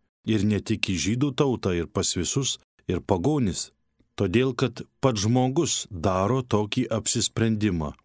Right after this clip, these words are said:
negirdėti. Dažnai mes taip pat diskutuojame, bet diskutuojame ne tam, kad išgirstumėm kitą, bet diskutuojame tam, kad pasakytume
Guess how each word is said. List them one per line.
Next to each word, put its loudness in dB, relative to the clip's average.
negirdėti. 0
Dažnai 0
mes 0
taip 0
pat 0
diskutuojame, 0
bet -2
diskutuojame 0
ne 2
tam, 0
kad -4
išgirstumėm 0
kitą, 0
bet 0
diskutuojame 0
tam, 0
kad -2
pasakytume 0